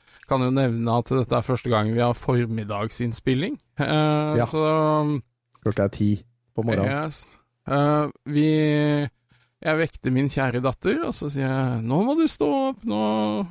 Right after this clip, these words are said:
Speaker 1: nå må vi gjøre oss klar til skole." Og fikk jeg en standardmelding tilbake.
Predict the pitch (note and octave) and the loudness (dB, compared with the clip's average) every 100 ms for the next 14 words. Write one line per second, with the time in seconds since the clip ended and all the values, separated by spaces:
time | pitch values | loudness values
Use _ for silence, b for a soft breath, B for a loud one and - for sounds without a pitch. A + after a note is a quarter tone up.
0 | E3+ E3 F#3 G3 G3+ G#3+ G3 F#3+ - F#3+ | -8 -2 0 2 2 0 0 -2 -2 -4
1 | F3+ F#3 - F#3+ E3 E3 - _ _ _ | -4 -8 -6 0 0 0 -4 _ _ _
2 | _ _ - D3+ C#3 C3 C3+ C3+ B2 - | _ _ -4 -2 0 -2 0 0 0 0
3 | A2 A2+ A#2 A#2 A2 G#2+ A2+ A2+ A2 - | 0 2 2 2 0 -6 -4 -2 -4 -2
4 | C#3 E3 | -4 -4